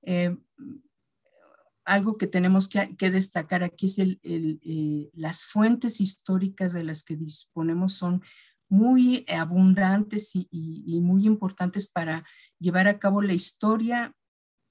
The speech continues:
de dis-, en distintos ámbitos, pero la historia científica es muy importante. Y la, y la geografía, la cartografía, pues está muy bien representada en los, en,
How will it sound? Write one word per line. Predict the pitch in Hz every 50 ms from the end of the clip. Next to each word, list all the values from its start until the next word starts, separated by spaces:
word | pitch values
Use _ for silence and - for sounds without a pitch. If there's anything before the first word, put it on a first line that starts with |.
| _ _
de | 170 165 175 170
dis-, | 170 175 170 - - - -
en | 175 170 175 175
distintos | 160 180 180 - - - 214 208 208 - 226 214 -
ámbitos, | 220 208 208 190 - - 220 214
pero | - - 190 185
la | 190 196
historia | 202 196 - - 247 247 254 254 254
científica | 254 - - 208 190 190 - 208 196 202 214 208 - - 226 240 240 _ - - _ _ _ -
es | 208 196 190 190
muy | 196 196 185 190
importante. | 185 170 - 160 156 - - 156 156 151 156 180
Y | 185 185
la, | 196 202 202 190 - _ _
y | - 196 190
la | 190 190 190
geografía, | 190 - 208 190 185 185 180 185 190 - - 226 233 226 226
la | 208 190 185 -
cartografía, | - - - - - 180 170 165 175 175 170 - - - 214 220 240 269 294 - _ _ - _ - _ _ _
pues | - 196 190 196
está | 202 190 - - 240
muy | 247 247 254 254 233
bien | 226 226 226 226
representada | 220 226 214 - 190 180 175 - - 180 180 - 202 196 196 196 214 226 254 247 _ _ _ _ _ _ _ -
en | 185 185 190 196 208 214 220 - - -
los, | - 180 170 160 175 - -
en, | 180 175 175 170 160 -